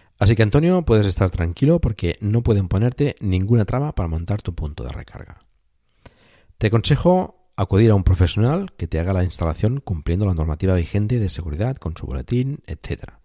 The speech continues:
sobre todo si es un garaje comunitario.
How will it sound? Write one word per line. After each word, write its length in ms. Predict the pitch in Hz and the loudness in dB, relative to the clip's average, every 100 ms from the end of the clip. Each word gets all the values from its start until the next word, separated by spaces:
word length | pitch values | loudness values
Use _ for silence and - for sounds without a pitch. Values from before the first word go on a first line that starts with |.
| _ _ _ _ | _ _ _ _
sobre 240 | - 92 | -4 0
todo 320 | 92 117 160 - | 4 4 2 -4
si 200 | - 98 | -4 0
es 80 | 98 | 2
un 100 | 95 | 0
garaje 460 | 78 82 110 - - | -2 -2 -4 -6 -10
comunitario. 540 | - 76 67 - - | -8 -6 -6 -8 -14